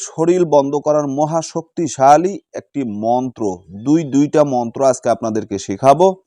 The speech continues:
একটা ইসলামিক মন্ত্র দিব আর একটা কুফরি মন্ত্র দিব। একটা কবিরাজদের জন্য, একটা সাধারণ পাবলিকের জন্য, এবং আবার দুটো মন্ত্রই একজনে ব্যবহার করতে পারবেন। ঠিক আছে?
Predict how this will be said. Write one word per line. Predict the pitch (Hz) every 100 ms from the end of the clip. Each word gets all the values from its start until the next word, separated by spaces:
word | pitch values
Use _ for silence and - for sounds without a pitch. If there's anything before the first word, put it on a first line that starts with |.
| _ _ _ - _ _ _ _ -
একটা | 110 139
ইসলামিক | 135 131 151 160 196 196
মন্ত্র | 175 160 147 156
দিব | 147 151 175 196 185 _ _ _
আর | 123 127
একটা | - 143 -
কুফরি | 165 156 170 143 117
মন্ত্র | 107 92 98
দিব। | 92 82 - _ _ _ _ - _
একটা | 123 139 147
কবিরাজদের | 160 156 170 170 160 175 170
জন্য, | 190 196 208 196 _ _ _ -
একটা | 120 127
সাধারণ | - - 165 170 160 143
পাবলিকের | 131 120 110 110
জন্য, | 98 98 87 - _ _ _ _
এবং | 143 160 165
আবার | 156 160 113 107
দুটো | 196 220 226 208
মন্ত্রই | 160 143 139 143 170 196 - _ 143
একজনে | 151 127 147 139
ব্যবহার | 117 110 113 98
করতে | 92
পারবেন। | 95 92 80 - - _ _ _ _ _
ঠিক | - 156
আছে? | 185 180